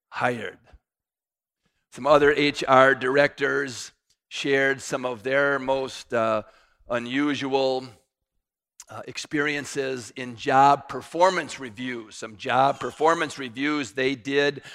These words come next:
on their people. And, uh, let me read a couple of those.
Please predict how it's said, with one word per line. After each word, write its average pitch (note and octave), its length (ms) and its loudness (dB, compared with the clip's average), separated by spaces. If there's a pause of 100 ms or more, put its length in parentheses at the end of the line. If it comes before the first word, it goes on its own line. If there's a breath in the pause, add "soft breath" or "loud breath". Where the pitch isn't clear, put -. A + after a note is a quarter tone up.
(160 loud breath)
on C3 200 2
their C3 160 0
people. D#3 580 2 (380 loud breath)
And, C3 360 0
uh, B2+ 280 6 (240 loud breath)
let B2 160 -6
me C3+ 80 0
read D3 180 4
a D3 60 2
couple E3 260 4
of F3 100 2
those. D#3 640 6